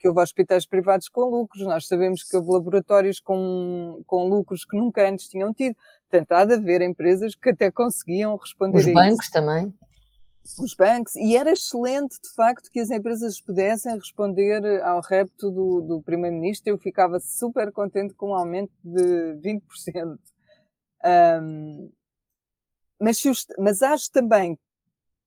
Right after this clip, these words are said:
Speaker 1: que se o Estado não der algum exemplo em tempo de crise, não vejo mesmo como é que isso possa acontecer.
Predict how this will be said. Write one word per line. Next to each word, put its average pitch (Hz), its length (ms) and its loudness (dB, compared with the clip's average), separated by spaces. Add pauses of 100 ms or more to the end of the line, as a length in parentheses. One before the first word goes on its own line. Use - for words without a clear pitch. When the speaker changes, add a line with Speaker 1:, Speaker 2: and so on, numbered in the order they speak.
Speaker 1:
que 202 60 2
se - 220 2
o - 20 8
Estado 214 420 2
não 202 200 0
der 208 180 4
algum 190 460 4
exemplo 190 760 2 (420)
em 180 140 0
tempo 208 220 0
de - 80 -20
crise, 247 440 -2 (200)
não 240 240 -2
vejo 262 360 2
mesmo 277 380 -6
como 285 160 -2
é 294 80 0
que 294 140 -4
isso 285 420 -6
possa 277 360 0
acontecer. 285 600 -6